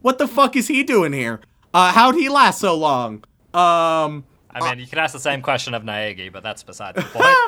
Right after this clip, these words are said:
Speaker 1: <laughs> Lord Flexinor, uh, Moaning Myrtle. They finally figured out a way to kill her, even though she's, uh, a ghost.
Speaker 2: Now
Speaker 1: Uh,
Speaker 2: she's a ghost of a ghost. It's
Speaker 1: yeah.
Speaker 2: very complex.
Speaker 1: There, there's layers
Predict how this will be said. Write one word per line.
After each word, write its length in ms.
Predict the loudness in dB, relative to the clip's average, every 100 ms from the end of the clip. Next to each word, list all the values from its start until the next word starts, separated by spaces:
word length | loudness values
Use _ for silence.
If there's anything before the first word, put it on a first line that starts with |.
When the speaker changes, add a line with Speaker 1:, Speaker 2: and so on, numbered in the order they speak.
| -4 0
Speaker 1:
<laughs> 40 | 4
Lord 260 | 6 4
Flexinor, 720 | 4 0 0 -4 -2 0 -2 -8 -20 _ _ _
uh, 360 | 2 4 4 2
Moaning 380 | 2 2 2 2
Myrtle. 340 | 4 4 2 -2
They 140 | 0
finally 360 | 2 2 2 -4
figured 320 | -2 -2 0
out 120 | 0
a 40 |
way 200 | 2 0
to 120 | -2 -4
kill 220 | -2 0
her, 120 | 2
even 180 | 0 0
though 140 | -2
she's, 460 | -2 -6 -10 -14 -20 _
uh, 220 | 0 2 0
a 80 | -4
ghost. 440 | -4 -6 -14 -20 _ _ -6
Speaker 2:
Now 220 | 2 2
Speaker 1:
Uh, 100 | 2
Speaker 2:
she's 100 | -2
a 60 |
ghost 280 | -4 -6 -4
of 80 | -6
a 60 | -4
ghost. 400 | -2 -2 -4 -12
It's 120 | -6
Speaker 1:
yeah. 140 | 2 2
Speaker 2:
very 160 | 2 0
complex. 600 | -2 -4 -2 -2 -2 0
Speaker 1:
There, 200 | 0 2
there's 280 | 0 0 0
layers 600 | 2 2 0 -4 -10